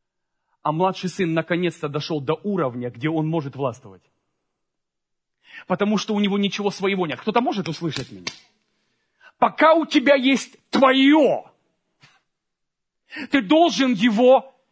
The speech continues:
или попроси, чтобы Бог забрал, или растрать. Другими словами, пока у тебя есть твоё, пока ты на это надеяться будешь. Что у тебя твоё?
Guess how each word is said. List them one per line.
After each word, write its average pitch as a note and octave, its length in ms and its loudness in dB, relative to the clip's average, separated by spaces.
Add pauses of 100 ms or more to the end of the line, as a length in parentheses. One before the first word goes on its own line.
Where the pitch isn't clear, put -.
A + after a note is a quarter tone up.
(680)
или C#4 160 4
попроси, C#4 460 2
чтобы B3+ 240 2
Бог A#3 200 4
забрал, C#4 500 2 (300)
или C4 360 2
растрать. C4+ 640 0 (120)
Другими C#4 420 4
словами, C#4 580 2 (1800)
пока F3+ 200 0
у F#3+ 60 0
тебя F#3+ 140 2
есть F#3+ 180 -2
твоё, G#3 240 0
пока F3 340 -2
ты E3 100 -6
на E3 120 0
это E3 140 -4
надеяться E3 420 -2
будешь. G#2 340 -20 (200)
Что - 280 0
у F4 80 4
тебя D4+ 260 2
твоё? B3+ 460 0